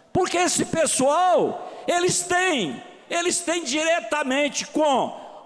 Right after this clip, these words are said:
o, os ministérios um, uma, um contato, como nós temos contato aqui com as secretarias. Garanto que se eu e Vossa Excelência for lá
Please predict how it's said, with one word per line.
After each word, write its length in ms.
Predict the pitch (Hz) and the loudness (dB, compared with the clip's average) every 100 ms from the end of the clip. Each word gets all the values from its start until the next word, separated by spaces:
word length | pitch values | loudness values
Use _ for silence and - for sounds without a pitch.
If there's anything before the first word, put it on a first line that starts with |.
| - | -4
o, 680 | - 240 226 208 - 226 | 2 4 4 0 -2 2
os 140 | 190 185 | 2 2
ministérios 760 | 202 202 180 - 294 320 269 - | 0 2 0 2 2 2 2 0
um, 420 | 359 359 - - | 0 0 -4 -6
uma, 240 | 339 320 277 | -2 0 2
um 120 | 285 | 0
contato, 500 | - 330 - 294 320 | 2 0 0 -2 0
como 200 | 392 392 | 0 0
nós 260 | 370 359 - | 2 0 0
temos 240 | 339 349 | 0 0
contato 480 | - 349 - 311 294 | 0 0 2 0 0
aqui 400 | 226 262 285 240 - - - | 0 2 2 0 -4 -10 0
com 500 | 277 254 269 254 - - | 2 2 2 -2 -6 -8
as 260 | - 226 226 | -2 0 0
secretarias. 1300 | - 254 247 247 262 311 254 277 294 151 - - - - - - _ _ _ _ - | 0 0 0 0 2 2 2 4 4 2 -2 -6 -8 -14 -20 -20 _ _ _ _ -4
Garanto 420 | 302 311 339 381 | 0 2 2 0
que 100 | 339 | -2
se 220 | - - | 0 2
eu 240 | 302 277 269 | 4 4 4
e 60 | |
Vossa 300 | 202 240 220 | 2 2 2
Excelência 460 | - 247 208 208 - | 0 2 2 0 0
for 180 | 226 196 | 0 2
lá 180 | 185 | 2